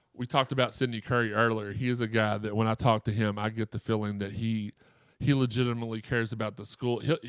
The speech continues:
he'll be a kid that's hurt by that, but for the most part, a lot of kids aren't gonna care. They're gonna come to Louisville, collect their money, and head on. But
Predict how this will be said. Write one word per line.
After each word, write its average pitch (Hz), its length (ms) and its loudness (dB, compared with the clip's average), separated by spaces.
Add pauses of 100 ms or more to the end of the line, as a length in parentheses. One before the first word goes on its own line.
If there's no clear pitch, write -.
(120)
he'll 170 160 -2
be 180 160 -2
a 123 60 -2
kid 113 280 -2
that's 107 200 -10
hurt 131 200 -4
by 110 180 -2
that, 101 220 -6
but 113 180 0 (380)
for 117 120 -4
the 113 80 -4
most 123 280 0
part, 110 360 0 (480)
a 113 80 -2
lot 120 160 2
of 120 80 -4
kids 120 240 0
aren't 110 180 0
gonna 107 140 -6
care. 104 300 0
They're 110 120 -4
gonna 110 140 -6
come 107 220 -6
to 107 60 -2
Louisville, 104 280 -2
collect 104 320 -6
their 107 100 -4
money, 101 400 -6
and 101 140 -8
head 101 180 -6
on. 98 300 -6
But 101 220 -2